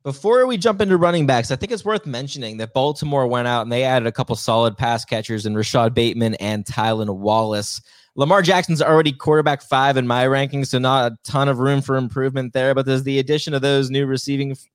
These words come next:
threats, uh, elevate Lamar Jackson in your rankings at all? You,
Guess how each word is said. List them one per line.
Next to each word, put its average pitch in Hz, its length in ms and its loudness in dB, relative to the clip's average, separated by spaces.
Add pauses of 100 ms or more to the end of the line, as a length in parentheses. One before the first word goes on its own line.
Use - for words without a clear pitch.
(140)
threats, 131 420 0 (400)
uh, 113 320 -2
elevate 139 420 4
Lamar 139 280 4
Jackson 131 420 2
in 117 100 -2
your 127 160 -2
rankings 135 480 -6
at 135 80 -2
all? 139 220 4
You, 131 180 0